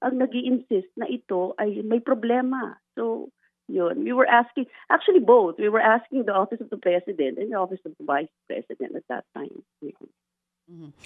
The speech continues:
Speaker 2: Malinaw po yun, no, na sinasabi nyo nga na wala namang ganyang usapan na, na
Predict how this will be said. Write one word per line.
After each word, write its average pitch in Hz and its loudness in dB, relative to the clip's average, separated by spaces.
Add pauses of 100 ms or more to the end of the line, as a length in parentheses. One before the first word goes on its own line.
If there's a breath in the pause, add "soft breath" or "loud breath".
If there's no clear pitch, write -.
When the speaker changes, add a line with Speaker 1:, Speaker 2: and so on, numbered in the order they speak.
(260 loud breath)
Speaker 2:
Malinaw 214 -2
po 233 -2
yun, 240 0
no, 185 0
na 190 0
sinasabi 202 0
nyo 196 -2
nga 156 -2
na 180 -2
wala 196 0
namang 190 -2
ganyang 175 0
usapan 147 -2
na, 156 -2
na 156 -2